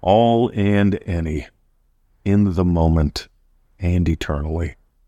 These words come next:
You also get to notice creation is finished. And, and you will notice creation is finished that you give life to dead states. It's these tiny little truths that people miss.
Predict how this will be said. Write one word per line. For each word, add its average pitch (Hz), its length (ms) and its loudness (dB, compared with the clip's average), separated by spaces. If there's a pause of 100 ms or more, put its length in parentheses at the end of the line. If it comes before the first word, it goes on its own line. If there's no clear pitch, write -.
(1500)
You 107 100 -2
also 117 160 0
get 131 120 2
to 131 80 0
notice 131 280 2
creation 131 580 2
is 120 100 0
finished. - 400 -2
And, 107 300 0
and 127 160 0
you 135 120 4
will 170 220 2
notice 170 340 2
creation 135 580 0
is 143 120 -2
finished 139 460 -4
that 107 80 0
you 107 180 2
give 104 240 2
life 104 260 2
to - 80 -2
dead 82 260 -2
states. - 520 -12 (2750)
It's - 160 -6
these 101 180 2
tiny 117 380 2
little 98 240 2
truths - 580 0
that - 200 -6
people 90 320 0
miss. 82 540 -2